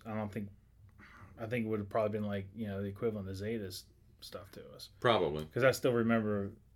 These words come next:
Speaker 1: mayor of New Orleans saying, "We escaped, we dodged a bullet," and all of a sudden the water started coming in. But, um, so
Speaker 2: Well, he said a lot of shit.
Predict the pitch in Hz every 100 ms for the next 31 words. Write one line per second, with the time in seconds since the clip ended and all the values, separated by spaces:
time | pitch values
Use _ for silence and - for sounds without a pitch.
0 | - _ - - - 110 110 110 110 107
1 | 101 98 104 101 98 101 98 98 95 95
2 | - - - 110 104 98 101 98 98 110
3 | 104 104 107 101 101 101 95 92 110 104
4 | 98 95 98 104 104 90 87 98 90 -
5 | 64 58 76 57 65 - - - - -
6 | - - 131 127 127 113 101 95 - -
7 | - - - - - - - 92 - 139
8 | 127 117 117 92 67 67 58 - -